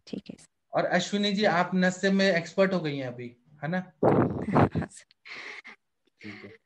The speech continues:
Speaker 2: बहुत खुशी का
Speaker 1: अभी,
Speaker 2: बात।
Speaker 1: अ, सर, मेरी बेटी को भी, अ, ये है सर, स्पेक्स है उसको भी, रिफ्रैक्टिव एरर है, तो उसको भी मैं three, three drops डाल रही हूँ सर, ये
Speaker 2: Three
Speaker 1: क्षीर
Speaker 2: ड्रॉप से
Speaker 1: बला
Speaker 2: कुछ नहीं होगा।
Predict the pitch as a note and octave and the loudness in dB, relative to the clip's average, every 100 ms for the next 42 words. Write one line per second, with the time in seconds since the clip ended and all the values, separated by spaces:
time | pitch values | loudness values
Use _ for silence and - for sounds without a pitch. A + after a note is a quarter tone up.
0 | - - C#3 C#3+ D#3 D3 G#3+ A3 A3 G#3+ | -20 -12 -12 -10 -6 0 2 4 2 0
1 | A3+ - - - - C4 A#3 A#3+ B3 B3 | -2 -4 -2 -4 2 2 4 6 6 6
2 | A3 A3+ A3+ C4+ C4+ B3 C#4+ C4+ A#3+ A3 | 6 6 6 4 4 4 4 4 2 2
3 | G3+ - G#3 F#3+ F#3 G#3+ A#3 A3 - E3 | 0 0 0 0 0 0 0 0 -2 -4
4 | E3 E3 - - G#3+ - - A3 F#3 F3+ | -2 -4 -2 -2 -2 -4 -4 -2 -2 -4
5 | - F#3+ E3+ A3 - - - _ _ _ | -6 -4 -2 -4 -10 -20 -20 _ _ _
6 | G#3 G#3 - A3 - A#3 A3+ G#3+ G3 G#3 | 2 2 4 4 6 6 8 8 8 8
7 | G#3 G3 F3 - - A3 G#3+ - B3+ B3 | 6 2 0 -2 0 2 2 2 2 4
8 | C4 B3+ A#3+ A#3+ A#3 A#3 - B3+ C4 C#4+ | 2 0 2 2 2 0 -2 -2 -2 0
9 | C4 A#3 A#3 - A3 G#3 A3 A3+ A3 - | 0 2 0 0 0 2 0 -2 -4 -4
10 | E3 E3+ - - - - F3+ F#3 F3+ G#3+ | -6 -6 -12 -14 -12 -6 -4 -2 0 0
11 | G#3+ G3 G#3 G3+ G#3 - F3+ E3 C3 A2 | 4 6 6 6 2 -2 -10 -8 -8 -10